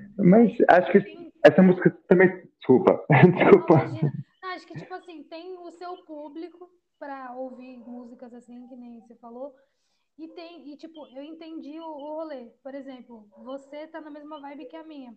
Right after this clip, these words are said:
Speaker 2: Que, por exemplo, eu que componho minhas músicas. E as que eu realmente gravei e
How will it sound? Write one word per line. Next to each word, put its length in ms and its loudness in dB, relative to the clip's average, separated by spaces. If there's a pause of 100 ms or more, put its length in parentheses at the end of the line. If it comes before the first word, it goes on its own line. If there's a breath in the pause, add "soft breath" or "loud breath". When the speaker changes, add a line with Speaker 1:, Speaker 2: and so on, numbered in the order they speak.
(300)
Speaker 2:
Que, 100 -20
por 140 -18
exemplo, 440 -18
eu 180 -16
que 140 -20
componho 360 -18
minhas 240 -20
músicas. 340 -20 (580)
E 120 -18
as 180 -14 (220)
que 120 -20
eu 200 -12
realmente 720 -16
gravei 840 -16
e 80 -20